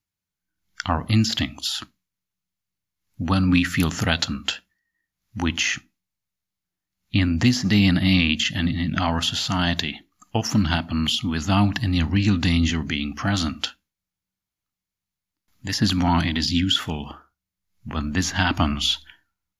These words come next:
to take a step back, to take a deep breath, you know, count to ten, whatever works for you, and create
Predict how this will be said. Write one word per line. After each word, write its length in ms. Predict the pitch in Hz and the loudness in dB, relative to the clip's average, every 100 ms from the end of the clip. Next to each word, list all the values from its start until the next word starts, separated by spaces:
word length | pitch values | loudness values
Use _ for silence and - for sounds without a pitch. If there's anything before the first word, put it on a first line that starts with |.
| _ _ _ _ _ | _ _ _ _ _
to 100 | - | -8
take 300 | 92 104 92 | -2 0 2
a 40 | 87 | 0
step 380 | - 90 - | -2 -4 -4
back, 420 | - 87 71 73 - - - _ _ _ _ _ _ _ _ | 0 2 2 -2 -8 -10 -14 _ _ _ _ _ _ _ _
to 100 | - - | -10 -2
take 240 | 101 92 | 0 2
a 60 | 90 | 2
deep 280 | 90 82 | 2 2
breath, 540 | 85 82 80 - - - - _ _ _ _ | 0 0 0 -4 -14 -16 -20 _ _ _ _
you 80 | - | -8
know, 200 | 73 71 | -8 -8
count 420 | - 90 87 92 - | -4 0 2 0 0
to 100 | - | -2
ten, 460 | - 92 85 82 82 - | -2 0 0 0 -4 -12
whatever 280 | 82 82 78 | -8 -6 -6
works 360 | 76 80 80 - | -4 -4 -2 -4
for 120 | - | -4
you, 320 | 76 76 78 - _ _ _ _ _ _ _ _ _ _ _ _ _ - | -4 -4 -8 -12 _ _ _ _ _ _ _ _ _ _ _ _ _ -4
and 480 | 85 78 78 78 - - _ _ _ _ _ _ _ _ _ _ _ _ _ _ _ _ _ _ _ | 0 2 0 -2 -6 -8 _ _ _ _ _ _ _ _ _ _ _ _ _ _ _ _ _ _ _
create 640 | - 98 104 117 117 - | -2 2 4 4 4 0